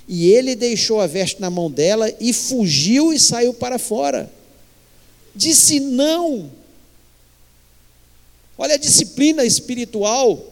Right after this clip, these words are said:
Olha, duas pessoas ainda jovens, que a gente tem mania de falar, "Ah, o jovem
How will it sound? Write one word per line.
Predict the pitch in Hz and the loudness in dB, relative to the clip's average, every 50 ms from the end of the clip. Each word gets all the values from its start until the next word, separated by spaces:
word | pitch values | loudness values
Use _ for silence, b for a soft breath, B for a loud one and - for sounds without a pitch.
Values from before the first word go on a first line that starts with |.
| - - - - - _ _ _ _ _ _ _ _ _ _ _ _ - - _ | -20 -20 -20 -20 -20 _ _ _ _ _ _ _ _ _ _ _ _ -20 -12 _
Olha, | - 196 254 302 302 302 294 254 180 - - - - - - - | -2 0 0 0 0 -2 -2 -4 -4 -6 -14 -20 -20 -20 -20 -18
duas | - 165 185 269 330 302 - - | -4 0 2 4 4 4 2 0
pessoas | - 277 233 - - 285 285 277 254 233 | -2 -4 -4 -4 -2 0 2 2 2 2
ainda | 269 294 277 294 254 | 2 2 2 2 0
jovens, | 202 175 156 156 147 185 214 240 262 269 262 247 214 156 135 - - - - - - - - - - _ _ _ _ - - - _ _ _ _ _ _ _ _ _ _ _ | 0 -2 -4 2 4 4 4 4 2 -4 -8 -10 -12 -12 -10 -8 -6 -6 -6 -6 -6 -8 -10 -14 -20 _ _ _ _ -20 -20 -20 _ _ _ _ _ _ _ _ _ _ _
que | - 185 | -6 -4
a | 208 | -4
gente | 185 160 254 254 - | -4 -4 -6 -6 -6
tem | - 277 277 277 269 247 226 196 202 - - 170 | -6 -6 -4 -4 -4 -6 -8 -10 -12 -16 -12 -6
mania | 165 208 240 220 190 196 240 247 | -2 -2 -2 -2 -2 -4 -6 -6
de | 233 | -6
falar, | - 240 240 240 254 277 294 | -6 -6 -6 -6 -6 -4 -2
"Ah, | 302 285 | 0 0
o | 269 254 | 0 0
jovem | 190 - 247 269 285 285 294 285 269 285 262 | 0 0 -2 -2 -2 -2 -4 -2 -2 -2 -4